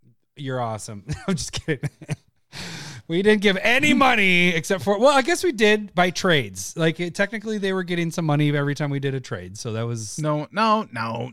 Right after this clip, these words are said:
Speaker 2: no.
Speaker 1: Wasn't it? Wasn't it a percentage
Speaker 2: Uh,
Speaker 1: they
Speaker 2: that's
Speaker 1: got?
Speaker 2: not how you make money, though.
Speaker 1: Right.
Speaker 2: That, that's how you trim the economy. That's to make sure that inflation doesn't happen like Puka Trade. So they don't
Speaker 1: Yeah.
Speaker 2: see any of that money. It's just that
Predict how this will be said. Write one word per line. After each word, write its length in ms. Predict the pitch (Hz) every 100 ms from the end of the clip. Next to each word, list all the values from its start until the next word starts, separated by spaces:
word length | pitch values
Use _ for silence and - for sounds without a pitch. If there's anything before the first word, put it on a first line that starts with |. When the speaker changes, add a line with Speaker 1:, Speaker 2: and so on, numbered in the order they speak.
| -
Speaker 2:
no. 380 | 101 98 101 - _ _ -
Speaker 1:
Wasn't 260 | 247 381
it? 320 | 403 427 - - _ _ _
Wasn't 180 | 226 277
it 40 | 294
a 20 |
percentage 540 | 277 - 202 247 208
Speaker 2:
Uh, 20 |
Speaker 1:
they 60 | 190
Speaker 2:
that's 220 | 202 220
Speaker 1:
got? 120 | 226 190
Speaker 2:
not 40 |
how 120 | 190
you 180 | 170 156
make 460 | 139 131 143 - -
money, 340 | 120 113 113
though. 420 | 113 101 98 107 151
Speaker 1:
Right. 240 | 185 156 131
Speaker 2:
That, 240 | 151 147
that's 220 | 160 170
how 80 | 190
you 220 | 170 156
trim 360 | - - 175 160
the 140 | 147
economy. 680 | 123 - 147 131 120 110 117 -
That's 500 | 139 131 - - - _ _ _ _ _ _ _ _ -
to 80 | 139
make 200 | 127 -
sure 180 | 139
that 180 | 127 123
inflation 600 | 117 113 - 123 117 120
doesn't 240 | 113 110 113
happen 360 | 113 113 113
like 200 | 117 113
Puka 220 | 120 113
Trade. 260 | 110 113 110
So 160 | - 175
they 120 | 196
don't 140 | 208
Speaker 1:
Yeah. 40 | 101
Speaker 2:
see 440 | - 185 175 151 -
any 280 | 147 151 143
of 100 | 131
that 180 | 131
money. 320 | 120 131 123 123
It's 220 | 139 123
just 220 | 147 -
that 220 | 139 120